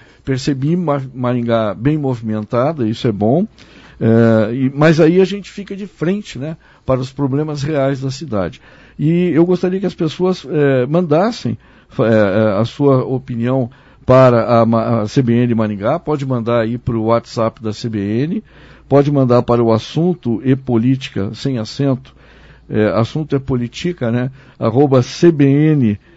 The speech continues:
Maringá ponto com ponto B R, ou ainda no meu WhatsApp, que é o quatro quatro nove um dois dois oitenta e sete quinze.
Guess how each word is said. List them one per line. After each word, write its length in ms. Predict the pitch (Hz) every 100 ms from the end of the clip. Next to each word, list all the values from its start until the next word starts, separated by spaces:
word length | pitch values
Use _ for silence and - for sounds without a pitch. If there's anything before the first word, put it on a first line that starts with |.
| _ _ _
Maringá 720 | 110 123 131 131 113 120 113 - _
ponto 380 | 143 156 135 120
com 300 | - 127 123
ponto 300 | 117 120 120
B 120 | 113
R, 400 | 110 120 165 196 _ _ _ - -
ou 160 | 156
ainda 320 | 170 180 190
no 100 | 190
meu 220 | 170 156 156
WhatsApp, 500 | 135 135 147 147 -
que 80 |
é 40 | 147
o 100 | 135
quatro 320 | 131 127 131
quatro 420 | - 127 139 127
nove 300 | 127 135 120
um 120 | 131
dois 300 | 139 120 120
dois 380 | 104 127 151 143
oitenta 420 | 104 127 135 135
e 60 | 123
sete 320 | - 135 131
quinze. 440 | - 135 107 92